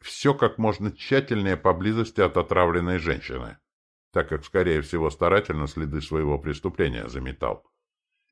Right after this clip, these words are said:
И теперь, после всего случившегося, отмыться он просто в принципе не сможет. Вот как, например, он мог бы попытаться смыть свою вину, найдя доказательства невиновности,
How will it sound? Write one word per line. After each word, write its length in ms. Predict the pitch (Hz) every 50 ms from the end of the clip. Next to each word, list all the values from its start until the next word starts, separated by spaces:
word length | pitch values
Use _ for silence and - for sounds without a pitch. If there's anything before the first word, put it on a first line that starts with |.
| _ -
И 100 | 131 117
теперь, 400 | - - 127 - - 180 180 156
после 320 | 147 - 120 - - 110 101
всего 280 | - - 123 110 104
случившегося, 800 | 95 - 98 101 95 - 170 165 147 - 98 85 80 76 - 95
отмыться 420 | 90 87 - 127 156 151 - - 98
он 100 | 87 80
просто 340 | - 98 92 - - 101
в 100 | - -
принципе 480 | - - 143 135 120 - 104 78 - 82
не 140 | 82 82 76
сможет. 500 | - - 80 76 71 69 71 71 - - _ _ _ _ _ _ _ _ _ _ -
Вот 320 | 82 95 101 - - _ _ _
как, 260 | _ - 135 - - 92
например, 480 | 85 73 73 90 87 87 85 82 76
он 100 | 85 87
мог 180 | 92 90 80 71
бы 100 | 78 78
попытаться 640 | - - 73 - 85 82 82 85 76 71 - -
смыть 320 | 76 - - 90 76 71 -
свою 340 | - 80 80 78 76 73
вину, 460 | 73 80 87 107 135 160 151 147 - _ _ _ _ _ _ _ _
найдя 560 | - 117 135 139 143 139 135 113 107 139 139
доказательства 840 | 123 143 139 - 139 123 104 110 123 110 - 110 107 - - - 120 120
невиновности, 1120 | 113 113 117 117 107 113 123 117 113 104 85 71 65 67 69 69 - - 76 73 67 71